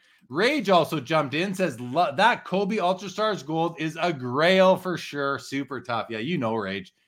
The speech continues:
You know that card. That's a beauty. All right, guys. This is the green portrait. This card, compared to the red we saw, which had a lot of creasing coming through it,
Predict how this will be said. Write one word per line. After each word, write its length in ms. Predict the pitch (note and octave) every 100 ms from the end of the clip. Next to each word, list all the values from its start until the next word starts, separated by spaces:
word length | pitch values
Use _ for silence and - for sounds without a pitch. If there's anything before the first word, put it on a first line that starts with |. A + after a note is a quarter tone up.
| _ -
You 120 | B2
know 140 | A2
that 220 | G2+ F#2 -
card. 220 | F#2+ F#2
That's 240 | C3 B2
a 40 | F2+
beauty. 480 | G2+ A#2+ A#2 E2+ _ _ _ -
All 140 | C3
right, 200 | C3+ B2+
guys. 300 | A#2 A2 G2+ _ _ -
This 220 | A3 D#4+
is 80 | F4+
the 140 | D4
green 480 | F#3+ D3 E3+ G#3+ F#3+
portrait. 500 | F#3 D#3+ C3 C3+ - _ _
This 300 | A2+ A3+ B3
card, 560 | - - F3+ E3 E3+ E3 - _ _ _ -
compared 500 | C#3+ - F3+ A3+ A#3+
to 100 | B3
the 100 | G#3+
red 400 | C#3 C#3 F#3 A3
we 160 | A3+ F3+
saw, 320 | - C3 C#3
which 160 | C3+
had 180 | D3 C#3
a 60 | B2+
lot 220 | D#3 E3
of 80 | -
creasing 420 | G3 A#3 B3 G3+
coming 320 | E3 D3+ C#3+
through 200 | A#2+
it, 80 | D3